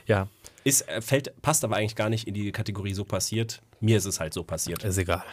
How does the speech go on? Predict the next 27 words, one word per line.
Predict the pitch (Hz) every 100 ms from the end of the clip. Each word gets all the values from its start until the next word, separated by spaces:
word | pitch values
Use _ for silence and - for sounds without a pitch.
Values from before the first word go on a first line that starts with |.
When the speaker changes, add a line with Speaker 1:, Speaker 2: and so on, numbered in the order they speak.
| -
Speaker 1:
das, | - 92
äh, | 135 104 92
verschwimmt | - 104 - 98 95 - -
bei | -
uns | 90 90 -
sowieso | 90 92 90
alles. | 87 90 92 -
Speaker 2:
Ja. | 123 85 - -
Speaker 1:
Liebe | 117 113
Freunde, | 113 104 92 82 - - - - _ _ _ _ _ _ _ _ _ _ _ _ 359 - -
wer | 107 117 123 131 139 135 -
von | - 120 113
Ruben | 107 135 170 170 170
kein | - 120 120 127 135 120 -
Bild | 98 98
vor | - - 87 - -
Auge | 92 90 92
hat | - - - -
aktuell, | - - 104 76 87 - - - - - - - - - - - - - - - - - -
dem | 110 113
beschreibe | 113 110 110
ich's | 110 -
mal | 101 95
so. | 92 90 82 - - - - - - - - -
Ruben, | - 107 165 170 175 - - - -
<coughs> | 190 107
mhm. | 110 92 107